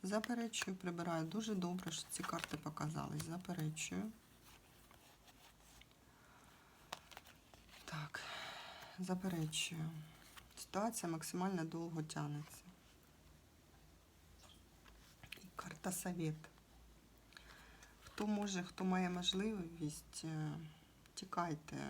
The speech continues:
з тери-, ну, тікайте з, зі своєї те-, території, там, де обстрілюють, ховайтесь, не, м,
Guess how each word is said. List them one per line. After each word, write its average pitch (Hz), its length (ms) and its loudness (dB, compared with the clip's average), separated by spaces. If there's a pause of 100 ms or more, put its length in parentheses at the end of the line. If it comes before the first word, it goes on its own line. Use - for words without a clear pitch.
(160)
з - 40 -10
тери-, 165 300 -4 (100)
ну, 160 240 2 (1500)
тікайте 214 440 -2
з, - 220 -10
зі 185 180 -4
своєї 175 500 -2
те-, 175 200 -2
території, 180 600 0
там, 175 280 0
де 165 180 0
обстрілюють, 170 800 2 (640)
ховайтесь, 180 800 0
не, 175 300 0
м, 175 160 -2